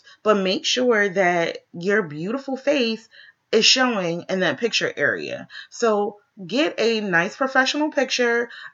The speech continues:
Uh, hey, you can do it with your, with your iPhone. I did. Okay. And because, you know, my company is called Rated Bougie, it's a bougie picture. Okay. <laughs> So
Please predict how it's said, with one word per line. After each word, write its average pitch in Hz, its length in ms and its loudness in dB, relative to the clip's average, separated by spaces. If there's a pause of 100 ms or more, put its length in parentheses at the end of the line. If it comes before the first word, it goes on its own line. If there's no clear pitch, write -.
Uh, - 100 4
hey, 202 200 2
you 240 160 0
can 240 120 0
do 196 140 0
it 175 60 0
with 180 120 -2
your, 170 160 -4
with 180 200 -2
your 170 120 2
iPhone. 127 480 2 (100)
I 156 180 4
did. 110 320 -4 (280)
Okay. 143 440 0 (260)
And 175 180 2
because, 160 640 2 (100)
you 160 120 -2
know, 151 120 2
my 147 140 2
company 151 300 -4
is 143 80 -4
called 139 260 0
Rated 143 280 0
Bougie, 151 380 -2
it's 285 160 0
a 190 80 2
bougie 156 360 -4
picture. 160 600 -2 (140)
Okay. 196 540 0
<laughs> - 60 -20 (200)
So 254 80 8